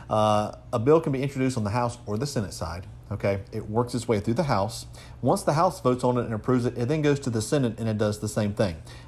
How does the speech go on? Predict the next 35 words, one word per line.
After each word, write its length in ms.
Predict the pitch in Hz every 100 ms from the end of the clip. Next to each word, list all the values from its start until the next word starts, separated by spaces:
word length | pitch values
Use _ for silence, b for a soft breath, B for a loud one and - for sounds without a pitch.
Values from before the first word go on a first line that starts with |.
| -
They 100 | 110
have 180 | 180 196
to 60 |
pass 320 | - 160 143
the 80 | -
same 220 | 110 120 104
exact 340 | 92 90 -
bill, 200 | 78 - - - -
alrighty? 340 | 98 98 98 95 B B -
So 160 | -
hopefully, 520 | 92 147 143 127 123 117 -
you 80 | 107
know, 60 |
you're 120 | 98
not 160 | 107 107
confused 400 | 101 - 113 98
by 140 | 80
that. 340 | 80 80 - B B -
But 240 | 117 110 107
the 80 |
House 320 | 101 151 156 -
will 100 | 151
pass 320 | 143 131 123
it, 160 | 131 - - - -
the 80 | 95
Senate 280 | 131 123
will 80 | 110
pass 300 | 113 113 104
it, 80 | 107
doesn't 180 | 131 117
ma-, 80 | 107
or 120 | 107
excuse 220 | 104 123
me, 100 | 98 80
will 320 | 107 104